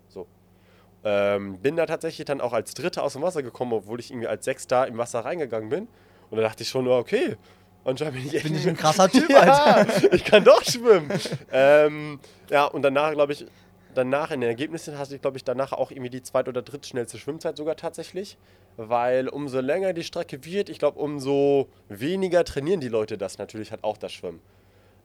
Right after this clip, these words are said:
Speaker 1: Ähm, und dementsprechend bin ich dann natürlich auch super schnell dann einfach aufgeschwommen, aufgrund einfach, dass die Schwimmstrecke so schnell war und ich natürlich mit Neo geschwommen bin.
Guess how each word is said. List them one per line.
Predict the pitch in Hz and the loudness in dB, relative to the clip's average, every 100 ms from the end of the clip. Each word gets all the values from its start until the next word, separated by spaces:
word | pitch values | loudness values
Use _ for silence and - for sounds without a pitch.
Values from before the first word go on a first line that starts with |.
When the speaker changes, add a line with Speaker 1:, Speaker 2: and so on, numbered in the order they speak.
| _ | _
Speaker 1:
Ähm, | 101 98 101 101 95 _ _ _ _ _ _ - | -2 -2 -4 -10 -14 _ _ _ _ _ _ -16
und | 107 | -8
dementsprechend | 104 107 104 113 113 101 | -4 -4 -4 -8 -6 -6
bin | 104 | -8
ich | - | -6
dann | 98 | -4
natürlich | 101 107 95 | -4 -8 -10
auch | 98 | -10
super | 95 117 110 | -10 -8 -6
schnell | - 113 104 | -4 -4 -4
dann | 98 | -4
einfach | 107 104 | -8 -10
aufgeschwommen, | 95 98 113 - 104 | -8 -8 -10 -10 -8
aufgrund | 95 - 110 107 | -8 -8 -8 -8
einfach, | 101 98 | -12 -10
dass | 104 | -10
die | - 92 | -10 -16
Schwimmstrecke | - 110 - 127 135 - 139 - 143 | -16 -16 -14 -14 -14 -10 -10 -8 -10
so | 123 | -10
schnell | - 135 135 | -10 -6 -4
war | 131 120 | -2 -4
und | 107 | -6
ich | 101 | -10
natürlich | 101 - 107 104 101 - | -12 -12 -16 -16 -18 -16
mit | 101 | -14
Neo | 107 127 151 | -8 -6 -6
geschwommen | 165 - 156 160 | -10 -8 -8 -6
bin. | 185 | -8